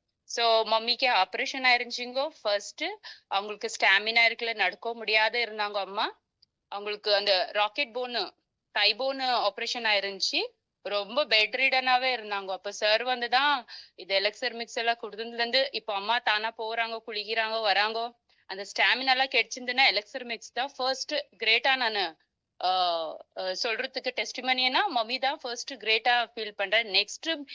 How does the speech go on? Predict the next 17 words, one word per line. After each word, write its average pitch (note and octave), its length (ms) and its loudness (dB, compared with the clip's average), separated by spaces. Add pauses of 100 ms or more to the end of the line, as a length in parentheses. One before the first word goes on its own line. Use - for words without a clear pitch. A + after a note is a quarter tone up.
(220)
அதோட C4 480 2
மெயின்னா D4 580 2
எந்த B3+ 560 0
ஒயிட் A#3+ 400 0
பேட்சஸ் B3 800 -4
ப்ராப்ளம் B3 640 -2
ட்வென்டி A3 260 -2
ஃபைவ் C4+ 220 0
இயர்ஸாவே C4 480 0
இருந்துச்சு G#3 280 -6
மேம் G3 240 -8
எனக்கு. G3+ 480 -2 (760)
இப்ப A3+ 300 -2
ஃபோர் B3+ 220 4
மந்த்தா C#4+ 380 2
எடுத்துட்டு G#3+ 380 -2
இருக்கேன். G3 360 -2